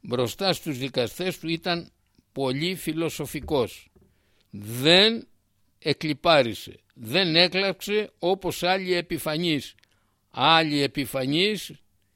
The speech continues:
μπροστά στα δικαστήρια έκλαψαν και τους έχουμε πολύ σπουδαίους. Δεν θα πω ονόματα τώρα.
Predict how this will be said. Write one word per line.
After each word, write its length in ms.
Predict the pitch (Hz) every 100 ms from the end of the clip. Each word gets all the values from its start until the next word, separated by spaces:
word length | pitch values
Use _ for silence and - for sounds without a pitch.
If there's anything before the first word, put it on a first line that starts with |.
| _ _
μπροστά 520 | - 135 131 - 175
στα 160 | 180 165
δικαστήρια 760 | 147 143 135 - 190 185 175 -
έκλαψαν 680 | 165 170 147 120 - 123
και 100 | 113 127
τους 200 | 131 143
έχουμε 340 | 165 143 160
πολύ 340 | 131 147 156
σπουδαίους. 680 | 147 131 123 110 107 98 - _ _ _ _ _ _ _
Δεν 280 | - - 214
θα 200 | - 214
πω 180 | 139 240
ονόματα 540 | 156 156 156 139 139 127
τώρα. 400 | 160 139 107